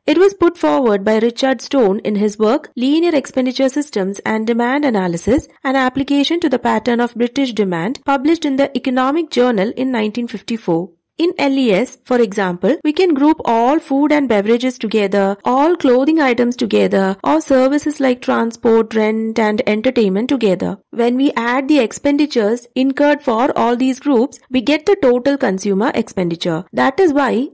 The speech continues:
L E S is very useful in large-scale economic studies like household budget surveys,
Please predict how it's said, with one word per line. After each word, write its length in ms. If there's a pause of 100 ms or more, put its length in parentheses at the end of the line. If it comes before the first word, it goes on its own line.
L 180
E 140
S 120
is 160
very 260
useful 640 (100)
in 140
large-scale 600
economic 440
studies 540
like 180
household 640
budget 320
surveys, 520